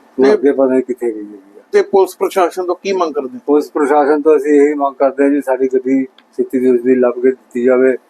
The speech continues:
Speaker 1: ਅਸੀਂ ਗਰੀਬ ਆਦਮੀ ਹੈਗੇ ਆ, ਥੋੜ੍ਹਾ ਇਦਾਂ ਹੀ ਆ ਵੀ ਕੰਮ ਕਰਦੇ ਹੈਗੇ, ਵੀ ਰੋਟੀ ਪਾਣੀ ਦਾ ਆਪਣਾ ਜੁਗਾੜ ਚਲਾ ਰਹੇ ਹੈਗੇ ਆ।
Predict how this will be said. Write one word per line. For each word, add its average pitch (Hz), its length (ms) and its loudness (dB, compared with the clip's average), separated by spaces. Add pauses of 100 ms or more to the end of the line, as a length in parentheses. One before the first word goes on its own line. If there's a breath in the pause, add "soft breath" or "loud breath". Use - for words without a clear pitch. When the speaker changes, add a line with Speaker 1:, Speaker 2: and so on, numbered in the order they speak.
(140)
Speaker 1:
ਅਸੀਂ 123 320 -2
ਗਰੀਬ 117 320 -2
ਆਦਮੀ 120 320 -2
ਹੈਗੇ 123 220 2
ਆ, 131 40 0
ਥੋੜ੍ਹਾ 127 380 0 (760)
ਇਦਾਂ 120 180 -4
ਹੀ 127 120 2
ਆ 127 80 0
ਵੀ 127 120 4
ਕੰਮ 120 440 -6
ਕਰਦੇ 120 300 0
ਹੈਗੇ, 123 160 2
ਵੀ 127 80 2
ਰੋਟੀ 120 220 -2
ਪਾਣੀ 117 260 -4
ਦਾ 120 100 0
ਆਪਣਾ 120 180 -2
ਜੁਗਾੜ 113 320 -4
ਚਲਾ 113 280 -4
ਰਹੇ 110 180 -6
ਹੈਗੇ 117 220 -4
ਆ। 120 40 -2